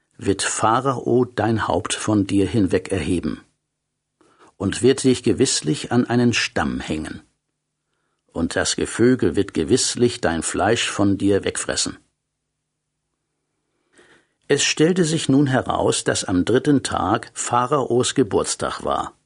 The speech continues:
Und er ging daran, für alle seine Diener ein Festmahl zu machen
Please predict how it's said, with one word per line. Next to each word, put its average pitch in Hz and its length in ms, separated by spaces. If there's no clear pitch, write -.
Und 151 140
er 151 100
ging 151 260
daran, 135 360
für - 220
alle 135 280
seine 120 300
Diener 113 340
ein 127 140
Festmahl - 600
zu 73 160
machen 73 340